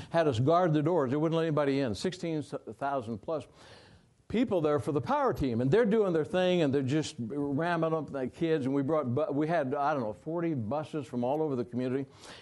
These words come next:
and, uh, and all of a sudden, they're getting ready to leave, and we're trying to get the crowd control taken care of. And, and I, and I hear over, <laughs> over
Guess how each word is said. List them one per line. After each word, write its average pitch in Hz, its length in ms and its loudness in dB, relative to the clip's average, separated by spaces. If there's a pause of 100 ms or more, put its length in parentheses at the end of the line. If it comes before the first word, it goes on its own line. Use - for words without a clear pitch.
(140)
and, 131 260 0
uh, 123 140 0 (720)
and 151 160 0
all 202 180 4
of 202 60 0
a - 40 -8
sudden, 156 200 2
they're 170 80 0
getting 180 180 -2
ready 170 160 2
to 160 80 2
leave, 233 400 2
and 139 140 0
we're 143 100 2
trying 165 320 -2
to 127 140 0
get 131 320 -4
the 135 80 -4
crowd 170 360 0
control 160 320 -2
taken 139 240 -2
care 147 220 2
of. 175 120 0
And, 123 80 -4 (340)
and 143 120 0
I, 135 200 0
and 147 120 0
I 143 100 2
hear 175 200 4
over, 170 220 4
<laughs> - 480 0
over 196 120 -2